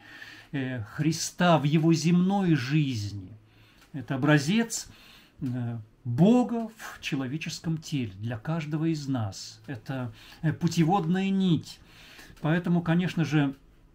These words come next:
неудивительно, что искусство, любое искусство, и индийское искусство, и китайское искусство,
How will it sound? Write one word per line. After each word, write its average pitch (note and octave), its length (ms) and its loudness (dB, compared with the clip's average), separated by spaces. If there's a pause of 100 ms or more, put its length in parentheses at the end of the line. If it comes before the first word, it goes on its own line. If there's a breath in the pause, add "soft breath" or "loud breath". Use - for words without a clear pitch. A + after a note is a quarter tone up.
(320)
неудивительно, D3+ 880 4
что D#3 560 0
искусство, - 760 -6
любое F3 440 -2
искусство, A#2 560 -10
и A#2+ 120 -4
индийское E3 720 -6
искусство, D3+ 540 -12
и A2+ 60 -8
китайское E3 800 -8
искусство, C3 720 -14